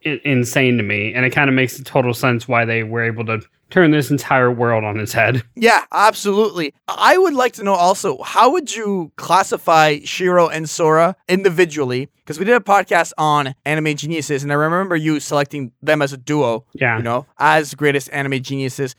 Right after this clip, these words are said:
Speaker 2: Where would you rank them if you, out of all the geniuses you've seen, are they top ten? Are they, they top twenty? Like, just their intellect and they, the way they maneuver in that universe. The thing is, though, they're gamers and they fi-, and, and they land in the perfect circumstances, right? A-, in the game, uh,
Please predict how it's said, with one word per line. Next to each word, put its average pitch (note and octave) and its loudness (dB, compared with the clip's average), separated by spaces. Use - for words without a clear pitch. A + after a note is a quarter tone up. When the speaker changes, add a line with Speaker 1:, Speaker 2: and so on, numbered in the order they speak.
Speaker 2:
Where F#3 4
would C4+ 0
you B3+ 0
rank E3+ 2
them E3 0
if D3 -4
you, F3+ -4
out E3+ 4
of E3 0
all F#3 4
the F#3+ 0
geniuses E3 -6
you've D3+ -10
seen, D#3+ -4
are D3 2
they D#3 -2
top D3 -2
ten? G3 0
Are C#3 -4
they, C#3 -2
they D3 -2
top C#3+ -4
twenty? F#3+ 0
Like, F3 -4
just G3+ -4
their G#3 0
intellect G#3 0
and D3+ -8
they, E3 0
the E3 -2
way A3+ 0
they E3 -2
maneuver E3+ -2
in E3+ -4
that D#3 0
universe. D#3+ -4
The F3+ -10
thing C4+ 0
is, B3+ 0
though, F#3 2
they're G3+ 2
gamers A3 2
and F#3+ -2
they F3 -4
fi-, F#3+ -2
and, F3+ -6
and E3+ -4
they E3+ 0
land F3 0
in F3 -6
the D#3 -2
perfect D#3+ -4
circumstances, B2+ -8
right? B2+ -4
A-, D3+ -10
in D#3 -6
the D#3 -2
game, D3+ -4
uh, E3 -6